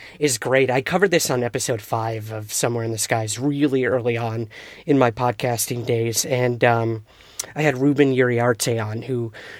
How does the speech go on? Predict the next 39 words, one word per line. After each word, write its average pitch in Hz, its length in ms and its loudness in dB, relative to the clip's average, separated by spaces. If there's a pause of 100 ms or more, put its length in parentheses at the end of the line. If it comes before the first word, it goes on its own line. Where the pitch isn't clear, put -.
who 127 260 0
looks 175 240 4
at - 60 2
cases 117 420 -2
out 120 100 2
of 107 60 -4
Mexico, 143 520 0
out 127 120 0
of 120 60 -4
the 117 40 -8
Southwest. 127 760 -4 (440)
And 151 320 2
I 165 220 4
had 165 280 0
never 139 240 2
heard 131 140 -2
of 123 60 -4
this 123 160 -2
case 131 340 -4
either. 127 520 -2
And 131 300 -2
it 151 180 0 (320)
blew 151 200 2
me 160 140 6
away 127 300 4
that 123 140 0
I 120 60 0
really 131 320 2
started 127 280 0
looking 123 280 -4
into 147 280 4
it. 113 160 -4
So, 123 360 0 (480)
so - 160 0
this 196 160 4
happened 202 320 2
in 185 80 4
seventy-five. 131 920 0
Uh, 120 240 2